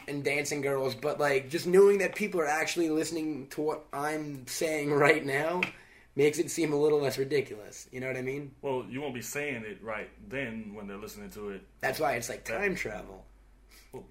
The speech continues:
Speaker 1: Think
Speaker 2: sort
Speaker 1: of, think of this as a time capsule from right now at, uh, should we give away when we're recording it?
Speaker 2: Uh,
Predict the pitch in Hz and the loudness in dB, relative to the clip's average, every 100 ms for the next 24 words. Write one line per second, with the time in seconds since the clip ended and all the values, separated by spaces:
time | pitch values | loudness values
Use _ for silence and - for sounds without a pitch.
0 | - 202 233 247 185 254 233 208 185 185 | 6 8 10 8 2 2 4 4 6 4
1 | 185 190 185 180 175 156 135 139 139 135 | 4 2 2 2 2 0 -2 -6 -6 -8
2 | 131 143 160 156 143 131 131 170 - - | -4 -2 -2 -2 -2 -2 -4 -6 -12 -8
3 | 127 127 131 120 110 110 _ _ _ _ | -4 0 0 0 -4 -10 _ _ _ _
4 | - - 113 113 117 113 113 110 104 110 | -14 -8 -4 -4 -2 -4 -6 -8 -8 -8
5 | 110 123 123 - - - - _ _ - | -6 -8 -8 -14 -20 -20 -20 _ _ -12
6 | 123 123 120 | -6 -4 -2